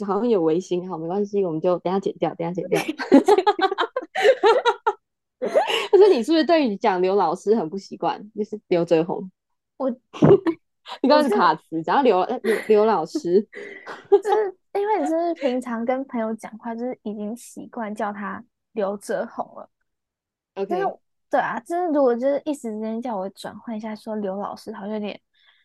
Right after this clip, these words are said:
Speaker 2: 就是微微的卡。
Speaker 1: 太刻意了哈。
Speaker 2: 对，对，对，对。
Speaker 1: <laughs>
Speaker 2: 就是，好，没关系，各位，反正都已经，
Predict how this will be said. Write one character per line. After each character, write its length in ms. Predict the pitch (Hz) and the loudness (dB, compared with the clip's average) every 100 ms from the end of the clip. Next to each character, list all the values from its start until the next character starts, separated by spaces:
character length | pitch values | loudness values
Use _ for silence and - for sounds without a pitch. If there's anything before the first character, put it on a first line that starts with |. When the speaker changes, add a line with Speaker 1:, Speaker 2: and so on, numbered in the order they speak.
| _ - | _ -6
Speaker 2:
就 100 | 262 | 0
是 180 | 254 240 | 2 2
微 200 | 226 233 | 6 6
微 160 | 220 | 6
的 140 | 165 151 | 4 0
卡。 0 | |
Speaker 1:
太 60 | |
刻 20 | 185 | -8
意 0 | |
了 80 | |
哈。 180 | - - | -12 -12
Speaker 2:
对， 120 | - 233 | -8 -4
对， 140 | 233 | -4
对， 260 | 233 - - | -4 -8 -8
对。 240 | - 233 _ - | -10 -10 _ 2
Speaker 1:
<laughs> 120 | 269 | 6
Speaker 2:
就 220 | 262 - | 8 6
是， 220 | 311 220 - 214 - - _ _ | 4 2 0 -8 -8 -20 _ _
好， 400 | - - 208 202 | -20 -12 -8 -6
没 60 | 208 | -4
关 160 | 220 233 | -4 -4
系， 200 | 226 226 - | -6 -8 -6
各 140 | 226 | -4
位， 120 | 208 | -4
反 180 | 208 185 | -6 -8
正 160 | 202 220 | -8 -4
都 160 | 220 | -4
已 40 | 196 | -4
经， 360 | 185 175 190 | -6 -8 -10